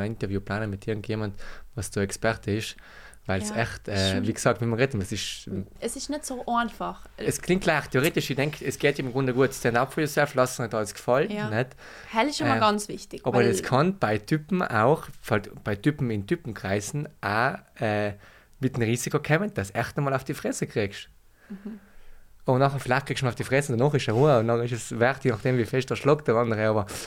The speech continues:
Speaker 1: ähm, ja.
Speaker 2: Ja. <laughs> Ja. Ja, nein, es ist wirklich, ähm, jetzt lache ich, aber es ist eigentlich echt das, ein brutales Thema.
Speaker 1: Aber das hast du gut gelöst.
Speaker 2: Wohl, in dem Moment schon. Aber ich war eben auch bei Punkten,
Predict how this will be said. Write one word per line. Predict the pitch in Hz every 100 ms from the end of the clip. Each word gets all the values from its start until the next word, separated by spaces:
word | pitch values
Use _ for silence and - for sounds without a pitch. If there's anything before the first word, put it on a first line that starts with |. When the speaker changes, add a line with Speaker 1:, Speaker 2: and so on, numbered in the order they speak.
| - -
Speaker 1:
ähm, | 127 117 117 107 98 -
ja. | - 120 147 98
Speaker 2:
Ja. | 226 233 - 107 120 113 135 - - - -
<laughs> | - - - - - - -
Ja. | 262 330 330 349 320 - 247 226
Ja, | 214 226
nein, | 226 214 220
es | 208
ist | 196
wirklich, | 202 202 196 -
ähm, | - 180 175 175 180 - -
jetzt | - 208 208
lache | 196 220 247
ich, | 240
aber | 202
es | 196 196
ist | -
eigentlich | 202 202 196
echt | 190 190
das, | 196 -
ein | - -
brutales | - - 107 -
Thema. | - 113
Speaker 1:
Aber |
das | 110 107
hast | 104
du | -
gut | 147
gelöst. | 147 147 - - - - -
Speaker 2:
Wohl, | 196 208 202 -
in | 196
dem | 190
Moment | 190 190 190
schon. | 202 196 - -
Aber | 202
ich | 277
war | 262 247
eben | 233
auch | 202 226 - -
bei | 196
Punkten, | 196 220 233 - 226 233